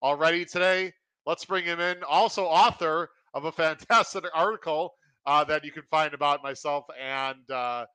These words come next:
and the show. Uh, so again, thanks to Paul for that. Let's bring him on right now from the Saratoga Special,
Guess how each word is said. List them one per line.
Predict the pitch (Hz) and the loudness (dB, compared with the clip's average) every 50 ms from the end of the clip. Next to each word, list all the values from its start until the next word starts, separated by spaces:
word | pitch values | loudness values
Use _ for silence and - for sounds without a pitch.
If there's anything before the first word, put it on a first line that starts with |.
| _ _ _ _ _ - | _ _ _ _ _ -6
and | - 139 143 143 | -6 -6 -4 -4
the | 143 | -4
show. | - - 156 147 135 139 156 175 - _ _ _ _ | -4 -2 0 0 -2 -2 -4 -6 -12 _ _ _ _
Uh, | 127 127 127 131 | -4 -2 -2 -2
so | 123 - 139 135 | -4 -4 -6 -6
again, | 127 127 127 143 135 131 127 - | -6 -4 -4 -6 -6 -6 -8 -8
thanks | - 135 135 131 120 - | -8 -8 -8 -10 -14 -20
to | - 123 | -20 -16
Paul | _ - 135 135 127 - | _ -6 -6 -6 -6 -6
for | 127 135 | -4 0
that. | 180 196 196 196 - - _ _ _ | 2 2 2 2 0 -6 _ _ _
Let's | - 214 214 - | -4 -4 -4 -2
bring | - 233 233 | 0 0 2
him | 226 220 | 4 4
on | 214 214 | 4 4
right | 214 208 202 196 | 4 2 2 2
now | 202 208 202 190 180 175 170 165 - _ _ _ _ _ _ _ _ _ | 4 4 6 6 4 4 2 -2 -6 _ _ _ _ _ _ _ _ _
from | - 208 220 | -4 -4 -4
the | 226 | -4
Saratoga | 190 - 220 202 185 - - 180 170 160 | -4 -4 -2 -2 -2 -2 -4 -6 -6 -8
Special, | - - 170 165 151 - 151 127 107 101 | -6 -4 -2 -2 -2 -4 -8 -10 -12 -12